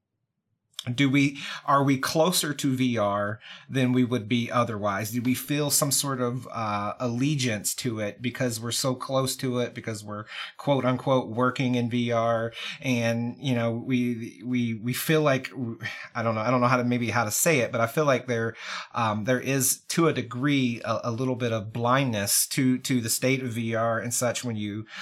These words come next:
uh, are so close to it. And, um, I almost wonder if any of you guys feel that way. Um, and, and probably people in chat, you know, similarly, like, you know, you, you, you're obviously into V R enough that you're in the chat room of, of someone, you know, doing a YouTube podcast.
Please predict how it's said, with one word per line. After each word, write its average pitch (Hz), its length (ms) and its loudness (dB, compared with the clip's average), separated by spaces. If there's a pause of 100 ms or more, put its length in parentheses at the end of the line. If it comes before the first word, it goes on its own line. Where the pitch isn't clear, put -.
(220)
uh, 110 300 0
are 135 80 -2
so 127 200 2
close - 440 -4
to 73 180 -12
it. 73 160 -12 (400)
And, 123 360 2
um, 117 440 2
I 135 80 4
almost 151 280 4
wonder 147 260 4
if 117 100 0
any 143 180 2
of 131 60 0
you 123 100 2
guys 120 280 2
feel 170 320 0
that 101 260 0
way. 104 460 -2
Um, 110 440 0
and, 139 120 2
and 131 240 0
probably 151 480 2
people 123 380 0
in 113 80 -2
chat, 117 400 2
you 123 120 -2
know, 107 120 -4
similarly, 107 640 0
like, 113 260 0 (300)
you 127 100 2
know, 117 140 6
you, 117 240 4
you, 117 260 2
you're 120 240 2
obviously 147 480 4
into 127 180 4
V 123 220 2
R 120 180 6
enough 135 380 4
that 120 140 -2
you're 117 180 -2
in 127 220 2
the 113 80 0
chat 135 340 4
room 117 260 0
of, 110 140 0
of 113 220 -2
someone, 113 500 0
you 113 120 -4
know, 107 120 0
doing 117 300 -2
a - 20 0
YouTube 117 520 -2
podcast. 113 640 0